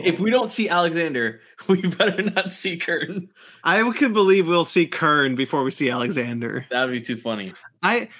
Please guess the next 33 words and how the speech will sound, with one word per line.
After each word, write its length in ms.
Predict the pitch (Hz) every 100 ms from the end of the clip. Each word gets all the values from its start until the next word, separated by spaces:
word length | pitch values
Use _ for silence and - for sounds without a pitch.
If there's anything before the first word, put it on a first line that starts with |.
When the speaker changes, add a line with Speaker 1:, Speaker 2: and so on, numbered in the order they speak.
| _ _
Speaker 1:
I 140 | - 208
mean, 140 | 226
I 140 | 208 247
have 100 | 214
a 40 |
wish 300 | 156 147 -
list 160 | 156 -
of 80 |
all 120 | 135 127
these 140 | 127
characters. 500 | - 127 123 120 135
Look, 180 | 180 196
I 80 | 208
would 120 | 226
love 220 | 220 220
to 80 | 208
see 140 | 190 190
Sela, 760 | - - 151 151 143 135 143
Kurn, 540 | - 139 123 127 127 127
Alexander, 640 | 123 139 127 127 123 127
Kestra. 640 | 123 131 123 - 127 123 123 _ _ _ -
Um, 640 | 143 135 127 123 123 117 _ _ _ _ _ _ _ _
there's 280 | 165 170 160
all, 320 | 151 165 180
there's 200 | 170 160
so 200 | - 180
many 160 | 196 196
characters 400 | 156 151 147 185
that 100 | 131
I 40 | 131
just, 180 | 135 -
I 100 | 147
just, 280 | 135 143